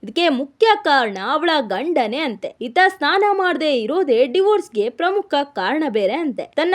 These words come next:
ಪತಿ ಮಹಾನ್ ಕೊಳಕ ಎಂಬುದನ್ನ ಅರಗಿಸಿಕೊಳ್ಳಲಾಗದೆ ಮಹಿಳೆಯೊಬ್ಳು ಸ್ವಚ್ಛತೆಯ ಕಾರಣ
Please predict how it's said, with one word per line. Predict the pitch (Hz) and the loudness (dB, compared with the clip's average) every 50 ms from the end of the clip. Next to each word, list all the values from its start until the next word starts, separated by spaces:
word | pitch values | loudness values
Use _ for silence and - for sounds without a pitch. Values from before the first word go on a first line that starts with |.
| 359 349 | 0 0
ಪತಿ | 349 - - 226 247 247 349 302 320 359 | -2 -4 -4 -6 -2 -2 0 0 0 0
ಮಹಾನ್ | 320 262 285 330 349 403 415 392 339 285 | 0 0 0 0 2 2 2 2 0 -2
ಕೊಳಕ | - - 226 220 254 349 - - 370 349 | -4 -4 -2 0 0 0 0 0 -2 0
ಎಂಬುದನ್ನ | 311 277 262 254 240 226 240 202 214 214 214 240 277 302 - - | 0 0 -2 -2 -2 -4 -4 -4 -4 -4 -2 -2 -2 -2 -2 -2
ಅರಗಿಸಿಕೊಳ್ಳಲಾಗದೆ | - 233 - 330 - 370 349 - 339 302 - - 226 202 202 220 247 285 349 370 330 208 190 185 233 277 277 - - _ _ _ 214 | -2 0 0 0 0 0 -2 0 -2 -2 -2 -2 -2 0 0 0 0 0 -2 -2 -2 -4 -2 -2 -2 -2 -2 -6 -14 _ _ _ -2
ಮಹಿಳೆಯೊಬ್ಳು | 226 285 330 349 370 466 494 440 370 302 226 233 277 233 214 277 | 2 2 2 4 4 4 4 4 2 2 0 -2 0 0 0 0
ಸ್ವಚ್ಛತೆಯ | 294 - - 370 392 381 - 415 403 - 359 320 277 240 | -2 -2 -2 -2 -2 0 0 0 2 2 2 2 2 0
ಕಾರಣ | 233 - - 202 196 240 302 | -2 -4 -6 -4 -4 -4 -4